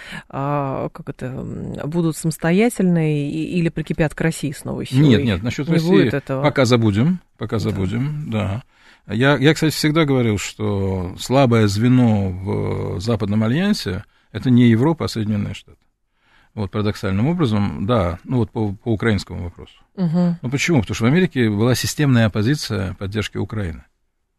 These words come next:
Speaker 2: в виде республиканцев в Конгрессе, которые голосовали против военной поддержки Украины. Там целое крыло трампистов было, да. И сейчас мы видим, уже вот Венс это выдвинул как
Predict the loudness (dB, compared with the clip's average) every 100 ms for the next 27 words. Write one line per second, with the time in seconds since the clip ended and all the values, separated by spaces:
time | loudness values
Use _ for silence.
0 | -12 0 0 2 -2 -2 -4 -2 0 0
1 | -2 -6 -4 -2 -2 -4 -12 -10 -8 -6
2 | -6 -4 -4 -4 -6 -8 -10 -10 -8 -8
3 | -8 -10 -10 -14 -12 -8 -6 -6 -8 -10
4 | -12 -20 _ -2 2 4 4 2 2 0
5 | -2 0 -2 -4 -8 -6 -6 -4 -4 -4
6 | -6 _ _ _ _ -10 0 4 6 6
7 | 6 6 4 4 2 0 -4 -2 0 0
8 | -2 -4 -2 -2 2 2 2 -2